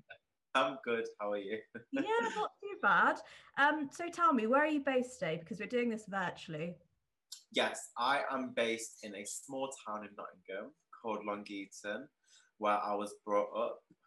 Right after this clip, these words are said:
Speaker 1: So yeah, East Midlands.
Speaker 2: Oh, nice. <laughs> And are you in your studio, your office, or?
Speaker 1: Currently, I'm in a photo studio right now. The office is a bit too noisy <laughs> for a podcast, so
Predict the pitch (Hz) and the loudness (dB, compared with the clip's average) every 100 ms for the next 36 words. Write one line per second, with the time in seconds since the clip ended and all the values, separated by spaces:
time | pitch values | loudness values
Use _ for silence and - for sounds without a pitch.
0 | _ _ - 147 175 139 120 131 131 - | _ _ -10 -8 -6 -8 -6 -4 -4 -6
1 | 123 120 117 117 117 - - - - 196 | -10 -8 -8 -8 -12 -12 -8 -10 -6 -4
2 | 185 175 165 - - _ - 269 - - | -2 -4 -4 -6 -8 _ -10 -10 -16 -20
3 | - - 220 220 214 220 226 226 220 220 | -10 2 4 4 2 2 6 6 6 4
4 | 214 214 208 214 214 - 254 247 240 233 | 4 4 2 0 -4 -2 2 4 4 2
5 | 190 - 220 220 226 220 220 220 - 180 | 0 0 -2 -2 -4 -2 -2 -2 -6 -6
6 | 175 170 175 - _ _ - 156 170 160 | -2 -4 -6 -14 _ _ -2 2 2 4
7 | 151 127 123 123 120 - 113 110 107 113 | 4 4 4 0 -2 -2 0 0 0 -4
8 | 101 - - 95 90 92 90 87 - 85 | -4 -6 -10 -12 -6 -4 -4 -8 -10 -14
9 | - _ - - 107 - - 98 98 92 | -14 _ -12 -10 -10 -14 -14 -8 -8 -8
10 | - - - 92 90 92 - - 123 - | -14 -18 -18 -12 -10 -12 -14 -8 -6 -8
11 | - - 113 - - - - - 285 - | -14 -8 -2 -2 -2 -6 -6 -2 -2 -2
12 | 311 - 190 | -6 -2 -4